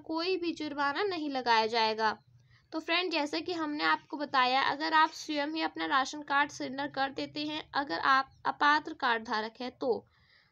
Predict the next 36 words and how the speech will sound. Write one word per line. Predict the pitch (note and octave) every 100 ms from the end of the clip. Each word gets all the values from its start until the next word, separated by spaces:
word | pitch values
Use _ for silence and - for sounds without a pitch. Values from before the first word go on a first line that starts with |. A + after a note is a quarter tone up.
| -
तो | -
आप | D4+ D#4
पर | F4
कोई | D4+ E4 E4+ F4+
भी | E4+ E4+
कानूनी | D#4 C#4+ C#4+ D4
कार्रवाई | C#4+ C4+ C4 C4+ C4 C4+
नहीं | C4+ C#4 D#4
होगी, | D4+ C4 D#4+ D#4+ - -
वसूली | C4 C#4 D4+ D4+ F4+
नहीं | E4+ E4+ D#4+
की | D#4+
जाएगी | D#4 D4 D4 D4 D#4+ F4 -
और | -
आप | - C4 C4
पर | D4+ D4+
कोई | D4 D#4 E4 F4
भी | D#4+
जुर्माना | - C#4 C4+ C4 D#4
नहीं | F4+ D#4
लगाया | C4+ A#3+ A3 A3
जाएगा। | A3 G#3 G#3 G#3 G#3 _ - _ _ D4+
तो |
फ्रेंड्स, | D4+ E4 E4+ F4+
आइए | D4 C#4 D4 E4
अब | D#4+
हम | E4+ F#4
आगे | D#4 A#3+ A#3
बढ़ते | A3 A3 G#3+
हैं। | G#3+ G#3 G#3+ _ _ _ _ _ _ _ _ _
आप | - D4+ F#4
सरकार | F#4+ D#4+ D4+ D4+ D4+ E4
के | E4 D#4+
नियमों | D4+ C#4+ D4 D#4+
का | E4 D#4
पालन | D#4 C4 B3+